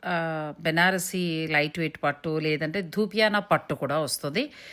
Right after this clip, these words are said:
ఇంకా చెప్పాలంటే, మనకు ఒక చినియా సిల్క్ వచ్చేది కదా, అలా. శారీ అంతా కూడా ఫ్లోరల్ ఉంటుంది, బ్లౌజ్ కూడా అలా వస్తుంది. చాలా బాగుంటాయి, కంప్లీట్ లైట్ వెయిట్ ఉంటాయి. మనం వాడుకున్న, అంటే ఏదైనా చిన్న చిన్న ఫంక్షన్స్‌కి వాటికి కూడా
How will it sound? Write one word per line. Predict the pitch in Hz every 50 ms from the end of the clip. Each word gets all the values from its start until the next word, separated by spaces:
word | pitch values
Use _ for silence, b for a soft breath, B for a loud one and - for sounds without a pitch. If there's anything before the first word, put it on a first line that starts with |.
| B B B B -
ఇంకా | 220 226 240
చెప్పాలంటే, | 220 220 208 - 214 214 226 294
మనకు | 277 285 247 214 220
ఒక | 202 214
చినియా | 185 - 247 233 254 277 320 320
సిల్క్ | 294 - - 240 226 - 220
వచ్చేది | 196 180 - 196 180 165 156
కదా, | 165 180 269 320
అలా. | 262 170 127 120 117 - b b b b b b b b b b b b
శారీ | - - 220 202 214 240 269 285
అంతా | 269 240 214 - 226
కూడా | 220 233 233
ఫ్లోరల్ | 233 - 202 185 190 196 196 202 190 180
ఉంటుంది, | 170 165 - 165 170 226 277
బ్లౌజ్ | 226 202 190 175 180 175 170 -
కూడా | - 190 170 147
అలా | 135 135 135 135
వస్తుంది. | 135 127 - - - 131 147 202 262 262 - _ - - 202
చాలా | 202 240 285 311
బాగుంటాయి, | 247 220 190 151 139 131 143 - - -
కంప్లీట్ | - 185 180 170 202 233 247 208 214
లైట్ | 196 175 160 160 160 -
వెయిట్ | 202 208 202 - 208
ఉంటాయి. | 196 185 185 247 285 294 b b b b b b b b b b -
మనం | 208 214 214 208 208 202 202 196 190 180 170 165
వాడుకున్న, | 180 175 180 196 202 202 202 - 240 220 214
అంటే | 175 151 160 170 - 220 208
ఏదైనా | 185 180 180 190 190
చిన్న | 180 - 196 185 170
చిన్న | 202 196 185
ఫంక్షన్స్‌కి | 175 170 160 175 170 - - 220 196 - - - 220
వాటికి | 202 175 165 - - 170
కూడా | 147 - 175 202 320 349 320